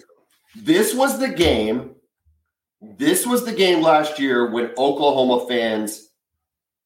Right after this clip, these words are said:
had given up on Lincoln Riley in terms of physicality. We, we were, we, we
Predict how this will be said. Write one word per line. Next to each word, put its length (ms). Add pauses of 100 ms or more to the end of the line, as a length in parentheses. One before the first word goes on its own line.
(680)
had 300
given 280
up 180
on 160
Lincoln 260
Riley 440
in 120
terms 260
of 120
physicality. 720 (280)
We, 340
we 120
were, 220 (200)
we, 360
we 160